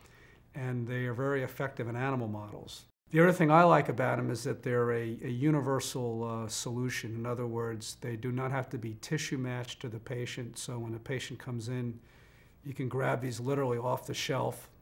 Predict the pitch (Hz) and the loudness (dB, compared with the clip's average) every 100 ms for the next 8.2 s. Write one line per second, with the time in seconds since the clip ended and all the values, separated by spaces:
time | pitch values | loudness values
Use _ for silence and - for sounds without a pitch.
0 | - - 143 139 139 131 123 120 127 - | -20 -8 2 2 4 2 0 -2 -4 -10
1 | - - - - - 123 120 127 131 127 | -20 -20 -20 -20 -12 -8 -8 -6 -6 -4
2 | 123 117 123 127 - 139 117 131 113 - | -4 -4 -2 -4 -4 -4 -4 -4 -8 -6
3 | 123 123 123 117 123 120 110 147 139 143 | -6 -4 -6 -6 -4 -4 0 0 0 -2
4 | 127 127 139 143 165 117 110 113 _ _ | -4 -2 -2 0 -4 -8 -14 -16 _ _
5 | 120 120 110 147 170 147 131 120 117 110 | -8 -6 -2 2 4 2 0 -2 -2 -4
6 | 113 - 120 - 196 208 135 - - - | -8 -8 -8 4 8 8 6 0 -6 -4
7 | 120 113 113 - 180 180 143 117 - 120 | -4 -4 -6 -2 2 4 2 0 -4 -8
8 | 117 | -8